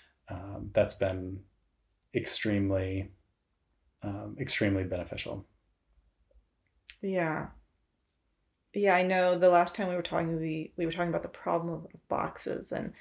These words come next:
Speaker 2: right
Speaker 1: Mm.
Speaker 2: now you're, you're talking
Speaker 1: Yes.
Speaker 2: about, like, yeah, it, um, we often think about, like, the stereotypes of this, but it, you can talk to people who are like this, who might be very
Speaker 1: Yes.
Speaker 2: body negative, and people who are,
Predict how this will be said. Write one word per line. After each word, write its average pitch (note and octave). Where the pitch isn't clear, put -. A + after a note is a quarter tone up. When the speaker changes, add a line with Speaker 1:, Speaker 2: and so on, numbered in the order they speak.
Speaker 2:
right G3
Speaker 1:
Mm. -
Speaker 2:
now F#3
you're, E3+
you're F3
talking F3
Speaker 1:
Yes. E3
Speaker 2:
about, E3+
like, -
yeah, F#3+
it, -
um, E3+
we F#3
often F#3
think G3
about, E3+
like, E3+
the F3
stereotypes G#3+
of E3
this, F3
but E3
it, -
you G3+
can G#3+
talk F#3+
to -
people F#3+
who F3+
are E3+
like -
this, C4
who G3+
might E3+
be E3
very -
Speaker 1:
Yes. -
Speaker 2:
body -
negative, F3+
and D#3+
people E3
who E3
are, E3